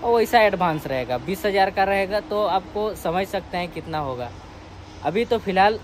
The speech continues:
ज़्यादा हम उतना नहीं, normal ही research करते हैं कि minimum दस हज़ार, दस हज़ार advance वाला room मिल जाए तो वो better रहता है। क्योंकि आप लोग भी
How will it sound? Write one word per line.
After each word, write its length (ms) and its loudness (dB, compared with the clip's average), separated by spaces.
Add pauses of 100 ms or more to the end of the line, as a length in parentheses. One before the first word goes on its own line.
(120)
ज़्यादा 300 4
हम 220 0
उतना 320 0
नहीं, 220 -4 (240)
normal 420 0
ही 140 2
research 480 0
करते 300 -2
हैं 120 0
कि 100 -8
minimum 380 -2
दस 220 0
हज़ार, 280 2 (640)
दस 200 2
हज़ार 220 4
advance 420 0
वाला 240 2
room 160 -2
मिल 220 -4
जाए 160 2
तो 120 -8
वो 140 0
better 340 0
रहता 260 -2
है। 60 -2
क्योंकि 340 -6
आप 240 -2
लोग 140 -2
भी 340 -4